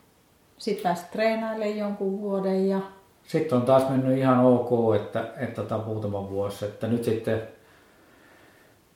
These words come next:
Speaker 2: kaksituhatta kuusitoista jälkeen sitten, niin tota, sitten kun ruvettiin harjoittelemaan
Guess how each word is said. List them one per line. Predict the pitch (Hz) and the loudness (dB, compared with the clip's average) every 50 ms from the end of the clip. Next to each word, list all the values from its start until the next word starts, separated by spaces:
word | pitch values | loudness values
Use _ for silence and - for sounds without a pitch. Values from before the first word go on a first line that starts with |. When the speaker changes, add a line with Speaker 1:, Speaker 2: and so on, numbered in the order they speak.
| _ _ _ - | _ _ _ 0
Speaker 2:
kaksituhatta | - 127 127 123 - - - 127 127 127 123 - | 6 6 6 6 4 2 6 6 6 6 4 0
kuusitoista | - - - - 151 151 147 143 139 135 135 - - - 127 127 127 123 123 - - 131 | -2 -2 -2 0 2 4 6 6 6 6 4 2 2 6 8 8 8 8 6 2 2 4
jälkeen | 127 120 123 120 123 123 123 120 120 117 - - - 120 117 117 113 113 | 4 6 6 8 8 8 8 8 6 2 2 2 2 4 4 4 4 4
sitten, | 113 120 120 - - - - - - 123 117 113 113 113 107 - - - - - - - - - - - - - - - - - - - - | 2 0 0 -2 -6 -10 -14 -2 0 2 2 2 2 0 -2 -4 -6 -12 -14 -16 -18 -20 -20 -20 -20 -20 -20 -20 -20 -20 -20 -20 -20 -10 -6
niin | 123 117 113 117 113 | -4 -2 0 -2 0
tota, | 110 113 113 113 - - - 120 117 117 113 113 113 - - - _ _ _ _ _ _ _ _ _ _ _ _ _ _ _ _ _ _ _ _ _ _ _ _ _ _ | 0 -2 -2 -2 -4 -2 0 2 2 2 2 0 -2 -4 -10 -14 _ _ _ _ _ _ _ _ _ _ _ _ _ _ _ _ _ _ _ _ _ _ _ _ _ _
sitten | - - 127 - - 117 | -4 -4 -4 -2 -2 -2
kun | - 123 | 0 0
ruvettiin | 117 117 113 113 - - 127 117 113 | 0 2 2 0 2 2 2 2 4
harjoittelemaan | 110 117 117 120 113 - - 120 113 113 110 113 117 117 113 110 113 | 4 4 2 2 0 -2 -2 -2 0 0 2 2 2 4 2 2 -2